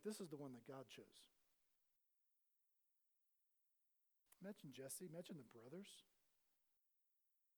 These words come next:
And Samuel even like, "Really, God? This is the one you've chosen. This little runt, this string bean, this is the one you've chosen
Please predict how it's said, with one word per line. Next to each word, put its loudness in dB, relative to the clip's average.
And -4
Samuel 6
even -2
like, -12
"Really, -4
God? 2
This 12
is 8
the 10
one 12
you've 6
chosen. 8
This 12
little 12
runt, 4
this 2
string 8
bean, 2
this 8
is 4
the 6
one 6
you've 2
chosen 6